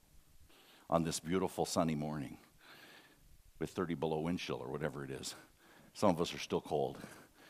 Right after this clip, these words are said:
I was shoveling last night. I think I'm still cold from being outside. Man, that's cold. But she began to serve them. It's telling you, Mark is saying, she's a hundred percent like that.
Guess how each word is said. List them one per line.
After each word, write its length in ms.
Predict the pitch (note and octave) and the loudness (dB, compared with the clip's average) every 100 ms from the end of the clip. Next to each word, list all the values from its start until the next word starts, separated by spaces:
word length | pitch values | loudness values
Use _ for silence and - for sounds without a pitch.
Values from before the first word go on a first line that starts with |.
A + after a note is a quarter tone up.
| - - - - | -20 -20 -4 2
I 80 | |
was 100 | G#2 | 4
shoveling 400 | - A#2+ A2+ F2+ | 6 8 10 8
last 260 | D#2+ D#2+ - | 6 4 4
night. 140 | D#2+ | 2
I 60 | F#2 | 2
think 140 | G2 | 4
I'm 100 | F2 | 2
still 180 | - G2+ | 4 0
cold 340 | - G2 G2 F2 | 2 4 4 4
from 140 | E2 | 0
being 160 | E2 D2+ | 2 2
outside. 520 | D2 - G2 F#2 C#2+ - - - - - - | 2 2 2 2 -2 -12 -20 -20 -20 -16 0
Man, 260 | G2+ B2+ G2 | 6 6 4
that's 200 | C2 - | 0 -4
cold. 340 | - D#2 C2 - - - - - - | -2 -2 -4 -14 -20 -20 -20 -20 -4
But 80 | F#2 | 4
she 120 | F3 | 8
began 340 | D#3+ C#3+ E3+ | 8 10 10
to 80 | D3+ | 10
serve 640 | A#2 - F3+ G3 G3 D#3+ F#2+ | 6 8 10 12 12 10 8
them. 320 | E2+ C2+ A#1 - - - - | 6 6 -2 -14 -20 -20 0
It's 220 | A2+ - | 2 4
telling 400 | - D3 E3+ D3+ | 8 8 10 8
you, 300 | G#2 F#2+ G#2+ | 8 8 8
Mark 260 | G#2+ B2+ - | 8 6 6
is 100 | F#2+ | 4
saying, 400 | B2+ A2+ G#2+ - - - - - - | 8 8 6 0 -12 -20 -20 -20 -18
she's 240 | - C3+ A2+ | -2 2 4
a 60 | |
hundred 220 | G2+ B2 A2 | 6 6 4
percent 440 | F2+ - G#2 C#2+ - - - - - - - - - - - | -2 2 2 0 -8 -20 -20 -20 -20 -20 -14 -14 -14 -20 -2
like 220 | D2+ - | -2 2
that. 320 | E2 C2+ - | 2 2 -4